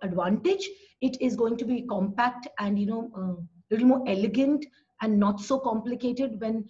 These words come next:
when looping could have complicated lines, this would look quite simple. Is that clear? So I hope the concept of recursion is clear.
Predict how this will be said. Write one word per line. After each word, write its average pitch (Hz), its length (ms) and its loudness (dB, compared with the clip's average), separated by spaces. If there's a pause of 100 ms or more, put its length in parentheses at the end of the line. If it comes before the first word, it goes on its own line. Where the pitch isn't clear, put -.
(220)
when 208 200 2
looping 247 360 2
could 247 160 0
have 226 200 0
complicated 233 600 -2
lines, 247 400 2
this 220 220 -6
would 208 160 -6
look 196 160 -6 (160)
quite 175 280 -10 (120)
simple. 170 420 -12 (540)
Is 180 120 -10
that 214 160 -8
clear? 247 280 -8 (160)
So 220 140 -6
I 202 40 -2
hope 247 220 -4
the 262 80 -4
concept 214 580 -4
of 196 240 -2
recursion 190 480 -8
is 208 180 -8
clear. 254 380 -6